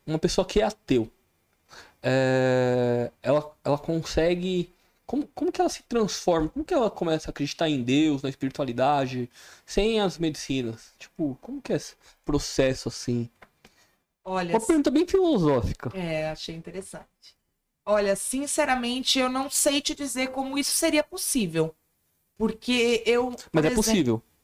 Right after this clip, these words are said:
Speaker 2: acredito que seja. Acho que todo mundo tá aí apto a mudar de opinião, né? A buscar verdadeiramente, às vezes, alguma experiência muito intensa, muito forte, pode vir a acontecer com aquela pessoa e ela mude totalmente o conceito dela.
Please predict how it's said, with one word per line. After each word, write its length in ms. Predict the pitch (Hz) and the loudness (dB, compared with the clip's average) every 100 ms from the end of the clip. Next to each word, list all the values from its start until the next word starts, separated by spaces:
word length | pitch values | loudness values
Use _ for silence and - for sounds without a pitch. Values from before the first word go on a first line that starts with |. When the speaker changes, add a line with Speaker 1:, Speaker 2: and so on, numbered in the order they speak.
| _ _ _ - | _ _ _ -2
Speaker 2:
acredito 580 | 190 - 208 185 202 - | 0 2 0 0 -2 -2
que 80 | 403 | -4
seja. 560 | - 175 175 185 151 - | 0 0 0 -2 -6 -8
Acho 160 | 190 | -8
que 80 | - | -8
todo 300 | 277 320 415 | -6 -4 -4
mundo 240 | 381 294 262 | -4 -4 -4
tá 320 | - 233 208 | 0 2 2
aí 200 | 196 202 | 2 2
apto 300 | 202 208 - | 2 0 -2
a 60 | 254 | -2
mudar 360 | 285 220 208 | -2 2 2
de 100 | 254 | 4
opinião, 800 | 262 - 233 220 202 175 196 214 208 - - - | 0 0 0 4 4 4 4 2 0 -6 -20 -6
né? 420 | 170 202 214 170 - _ - | 0 2 2 0 -4 _ -4
A 480 | 180 185 185 180 | 0 2 4 2
buscar 720 | 175 202 220 - 214 196 220 | 0 -2 -2 0 2 4 4
verdadeiramente, 680 | 208 202 202 196 202 196 208 | 2 2 2 2 2 2 0
às 120 | 208 | 0
vezes, 220 | 175 214 202 | 2 2 2
alguma 240 | 202 214 | 2 0
experiência 560 | 220 233 214 202 220 214 | -2 -2 -2 0 0 0
muito 220 | 202 220 | 0 -2
intensa, 580 | 233 220 196 196 220 202 | -4 -2 0 0 0 0
muito 260 | 190 214 269 | 0 -2 -4
forte, 440 | - 196 226 226 | 2 4 4 0
pode 300 | - 214 196 | 0 0 0
vir 140 | 196 | -2
a 20 | 233 | -2
acontecer 500 | 233 226 214 - 226 | -2 0 0 0 0
com 80 | 240 | 0
aquela 220 | 220 196 | 0 0
pessoa 380 | - 196 214 226 | 0 0 0 2
e 60 | |
ela 160 | 254 277 | 2 0
mude 340 | 311 311 - - - - _ | -2 -6 -8 -14 -20 -20 _
totalmente 560 | - 233 254 254 247 - | 0 2 2 0 0 -2
o 40 | |
conceito 560 | 240 269 254 240 233 233 | -2 -2 0 2 2 0
dela. 360 | 202 202 233 | 2 2 2